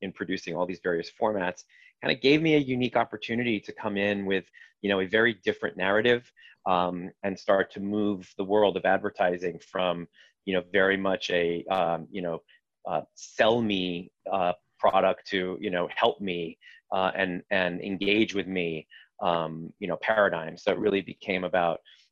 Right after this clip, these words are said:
you know, helping brands, you know, become publishers, tell really great stories, engage with consumers in ways that they really hadn't been before. And,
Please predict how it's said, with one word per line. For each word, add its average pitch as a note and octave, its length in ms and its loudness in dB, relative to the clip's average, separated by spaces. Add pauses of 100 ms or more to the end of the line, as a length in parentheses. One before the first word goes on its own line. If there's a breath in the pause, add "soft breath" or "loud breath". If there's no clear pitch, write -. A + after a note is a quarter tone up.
(140)
you F2 80 -8
know, D#2+ 220 -4
helping G2 380 -2
brands, F2+ 580 -2 (160)
you G2+ 120 -4
know, E2 180 -4
become G2 520 -4
publishers, F2+ 640 -4
tell G#2 200 0
really G2 280 0
great F#2 240 -6
stories, F2+ 440 -8
engage F#2+ 420 -4
with G2 140 -10
consumers F2+ 580 -10 (600)
in A2+ 120 -2
ways A#2 280 0
that B2 240 0 (280 loud breath)
they G#2+ 80 0
really D3 220 4
hadn't B2+ 400 -2
been G#2+ 180 0
before. G2+ 420 2
And, F#2+ 200 2